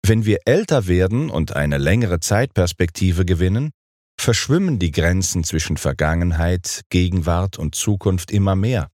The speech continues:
Und Ereignisse, die Jahrzehnte zurückliegen, erscheinen uns wie gestern.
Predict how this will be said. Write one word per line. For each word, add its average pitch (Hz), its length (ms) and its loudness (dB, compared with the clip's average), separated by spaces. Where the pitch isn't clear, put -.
Und 98 220 2
Ereignisse, 110 680 0
die 95 140 -2
Jahrzehnte 120 640 0
zurückliegen, 110 760 0
erscheinen 101 520 2
uns 104 260 -2
wie 113 120 0
gestern. - 540 -2